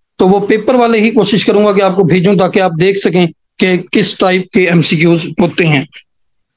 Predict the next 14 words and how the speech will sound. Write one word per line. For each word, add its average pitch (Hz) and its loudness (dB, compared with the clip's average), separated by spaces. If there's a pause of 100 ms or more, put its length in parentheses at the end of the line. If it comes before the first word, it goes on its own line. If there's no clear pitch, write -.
(540)
अब 202 -2
एमसीक्यूज़ 226 0
में 226 2
देखें, 220 -2
ये 214 0
पहला 214 -4
एमसीक्यूज़ 208 0
है 208 -2
कि 196 -2
बताएं 196 -2
कौन - -2
सी 214 0
divergent 180 0
है 190 2